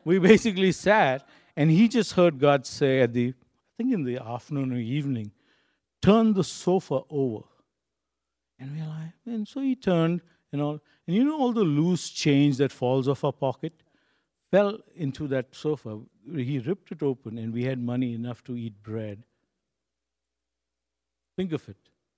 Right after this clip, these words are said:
Faithfulness of God. This verse becomes real, right?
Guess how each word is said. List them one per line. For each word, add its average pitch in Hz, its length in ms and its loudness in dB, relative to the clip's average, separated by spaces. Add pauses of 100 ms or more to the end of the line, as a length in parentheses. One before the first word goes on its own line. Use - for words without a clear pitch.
Faithfulness 156 600 -6
of 104 160 -12
God. - 240 -20 (1500)
This 175 320 8
verse 143 680 4 (160)
becomes 120 500 -4
real, 127 460 -2 (1400)
right? 117 240 -6